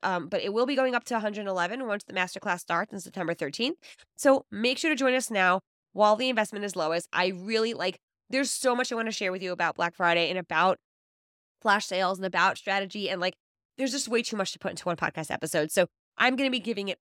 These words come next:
all away during this masterclass, and so I want you to be there. So make sure to check it out. Feel free to shoot me a D M on Instagram at, at the Yael Bendahan,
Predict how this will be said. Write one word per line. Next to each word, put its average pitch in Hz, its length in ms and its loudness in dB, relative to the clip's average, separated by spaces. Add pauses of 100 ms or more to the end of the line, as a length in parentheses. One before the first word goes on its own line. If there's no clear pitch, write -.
all 202 360 6
away 180 460 2
during 190 440 4
this 170 340 -2
masterclass, 175 800 -2
and 196 180 -4
so 180 320 0
I 185 200 2
want 165 360 -4
you 160 140 -8
to - 180 -10
be 175 200 -8
there. 139 240 -4 (240)
So 196 320 2 (440)
make 240 200 6
sure 269 120 2
to 247 80 2
check 262 180 -2
it 247 60 0
out. 185 300 8 (1080)
Feel 254 220 8
free 254 140 2
to 233 80 4
shoot - 180 -6
me 220 80 -4
a 208 60 -2
D 202 180 -2
M 202 100 2
on 170 120 -2
Instagram 208 420 0
at, 180 240 2 (160)
at 190 360 -2
the 214 300 -2
Yael 185 460 4
Bendahan, 247 600 0